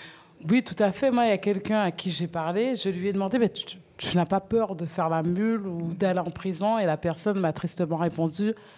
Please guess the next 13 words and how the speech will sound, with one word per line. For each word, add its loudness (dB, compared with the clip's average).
J'ai 4
plus -2
peur 2
de 0
continuer 0
à 4
vivre -2
la 4
vie -2
que -2
je -4
mène 0
aujourd'hui -8